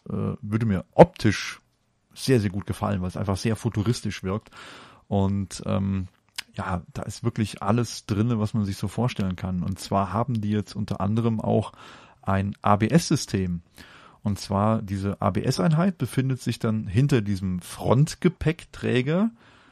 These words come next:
Das ist wirklich so eine kleine Art Ablage vorne am Lenker, wo man zum Beispiel dann eine kleine Tasche draufpacken kann oder sowas oder sein Smartphone in einem Täschchen als Navi oder weiß der Henker. Und da haben sie halt dann dieses System drinne versteckt.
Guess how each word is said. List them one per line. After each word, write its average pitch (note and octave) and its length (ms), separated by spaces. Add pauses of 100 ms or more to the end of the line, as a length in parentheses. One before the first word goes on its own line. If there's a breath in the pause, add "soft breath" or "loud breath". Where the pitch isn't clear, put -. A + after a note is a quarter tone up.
(720 loud breath)
Das - 220
ist - 240
wirklich G#2+ 260
so G#2 80
eine F#2+ 100
kleine G2+ 440
Art F#2 460
Ablage C3+ 600
vorne A2+ 360
am G2 120
Lenker, G2+ 360
wo F#2+ 80
man F#2+ 180
zum F#2 200
Beispiel F2 320
dann F#2 240
eine F#2 160
kleine G2 380
Tasche - 340
draufpacken A2 640
kann A2 280
oder G#2+ 200
sowas A2 380
oder F2+ 220
sein F2 220
Smartphone A2 640
in G#2 80
einem G#2 120
Täschchen A#2 480
als F#2+ 280
Navi A2+ 340
oder F#2+ 200
weiß G2 180
der G2+ 120
Henker. B2 340 (800 loud breath)
Und G#2+ 120
da F#2+ 100
haben A#2 120
sie A2 120
halt G#2 160
dann G2+ 80
dieses G2+ 260
System G#2+ 380
drinne G#2 240
versteckt. - 520